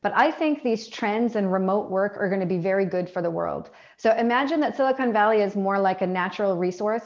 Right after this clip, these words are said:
that's available for everyone in the globe. And that resource might include money, technology talent, technology training.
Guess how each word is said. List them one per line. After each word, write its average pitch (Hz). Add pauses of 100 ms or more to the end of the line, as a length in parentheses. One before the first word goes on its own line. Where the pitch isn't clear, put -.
that's 202
available 185
for 190
everyone 180
in 175
the 175
globe. 180
And 202
that 214
resource 220
might 190
include 180
money, 190 (200)
technology 180
talent, 190 (240)
technology 190
training. 180